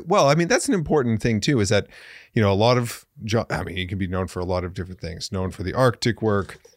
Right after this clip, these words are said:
known for the acid rain work, but really something that John is, is very well known for is, uh, chrysophytes and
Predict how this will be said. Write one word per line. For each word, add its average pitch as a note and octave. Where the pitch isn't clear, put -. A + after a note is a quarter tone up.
known G#2+
for F#2+
the F2+
acid G#2
rain A#2
work, G#2+
but A#2
really D#3+
something C3+
that F#2+
John A2
is, F2
is F#2
very A#2
well G2
known F2
for F2
is, F2+
uh, E2+
chrysophytes -
and F#2